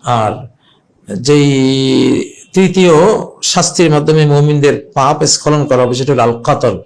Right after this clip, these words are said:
খুন হবে। আজকে যদি আমরা বিশ্ব ইতিহাস ঘাঁটি, পৃথিবীর খবরাখবর নেই, সবচেয়ে বেশি খুন হয় কোন জাতির মানুষ? মুসলিম জাতি।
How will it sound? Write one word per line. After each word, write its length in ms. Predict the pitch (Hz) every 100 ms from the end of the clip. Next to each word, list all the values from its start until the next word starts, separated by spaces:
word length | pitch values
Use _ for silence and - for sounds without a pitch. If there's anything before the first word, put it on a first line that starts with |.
| _ _
খুন 220 | - 277
হবে। 240 | 208 175 - - - -
আজকে 280 | - - 175
যদি 200 | 160 160
আমরা 220 | 156 156
বিশ্ব 320 | 147 147 -
ইতিহাস 400 | 165 165 190 156
ঘাঁটি, 320 | 127 123 127 147
পৃথিবীর 540 | 151 156 156 151 -
খবরাখবর 680 | - 143 143 139 131 135 127
নেই, 300 | 127 156 - - -
সবচেয়ে 640 | - - 339 339 - 294
বেশি 680 | 190 156 226 - 214 156 - - _ -
খুন 260 | 196 214
হয় 260 | 160 170 151
কোন 300 | 151 220 214
জাতির 360 | 185 170 135
মানুষ? 400 | 107 98 - -
মুসলিম 360 | 233 339 - 185
জাতি। 340 | 147 - -